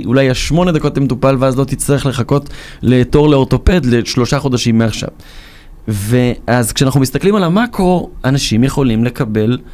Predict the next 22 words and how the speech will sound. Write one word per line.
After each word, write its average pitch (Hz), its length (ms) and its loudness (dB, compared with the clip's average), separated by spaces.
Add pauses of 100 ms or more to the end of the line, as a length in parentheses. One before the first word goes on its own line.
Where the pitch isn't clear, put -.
(180)
שירות 131 460 -2
הרבה 127 220 0
יותר 131 320 0
טוב. 202 360 0
העומס 160 680 0
הנוראי 139 680 2
הזה 123 260 0
שנקלענו 127 720 0
אליו 117 200 0
כחברה, 117 580 0 (380)
והוא 117 180 0
נוגע 117 300 2
בכל 156 380 0
חלקה 147 300 0
טובה, 107 440 2 (960)
טיפה - 360 0 (120)
יפחת. 117 680 -4
אבל 101 260 -2
כשאנחנו 107 500 -2
מסתכלים 127 520 0
על 139 120 2
המיקרו, 113 600 0